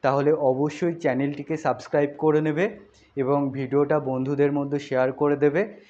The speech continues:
এর পরের ভিডিওতে আমরা দ্বিতীয়া বিভক্তি এবং কর্মকারক বিধায়ক সূত্র সম্পর্কে জানব এবং তারপরে তৃতীয়া বিভক্তি পড়ে আমরা প্রত্যয়ের যে অংশটা বাকি আছে সেটা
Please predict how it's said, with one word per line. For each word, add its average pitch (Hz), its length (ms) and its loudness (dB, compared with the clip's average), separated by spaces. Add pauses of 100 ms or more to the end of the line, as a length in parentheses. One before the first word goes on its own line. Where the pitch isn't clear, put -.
(160)
এর 156 300 2
পরের 139 360 2
ভিডিওতে 147 560 0
আমরা 127 500 4 (360)
দ্বিতীয়া 156 500 0
বিভক্তি 139 600 -2
এবং 143 320 -2
কর্মকারক 135 840 2
বিধায়ক 127 400 -6 (240)
সূত্র 131 380 -8
সম্পর্কে 123 520 -6
জানব 123 520 0 (460)
এবং 156 360 4
তারপরে 147 520 6
তৃতীয়া 151 420 0
বিভক্তি 131 680 -6 (280)
পড়ে 151 380 4
আমরা 131 560 2 (360)
প্রত্যয়ের 180 680 2
যে 151 160 0
অংশটা 123 500 -2
বাকি 117 360 -4
আছে 120 240 -2
সেটা 131 300 -8